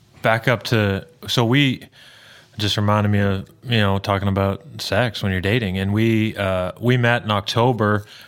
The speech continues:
and we kinda had a, uh, we met after a show and, you know, there's,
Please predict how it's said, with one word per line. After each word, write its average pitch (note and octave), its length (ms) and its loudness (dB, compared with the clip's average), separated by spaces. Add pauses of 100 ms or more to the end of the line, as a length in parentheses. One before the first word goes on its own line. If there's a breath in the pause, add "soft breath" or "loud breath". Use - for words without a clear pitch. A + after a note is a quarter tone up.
(260 loud breath)
and G2 460 0 (580)
we A2 120 0
kinda A2 240 0
had G2+ 160 0
a, F#2+ 200 -2 (120)
uh, G2+ 80 -2
we G2 120 -2
met G#2 160 0
after G2 240 -2
a F#2 40 -4
show G2+ 440 0
and, F#2 240 -2 (180)
you G2+ 100 0
know, F#2 120 2
there's, F2+ 320 -2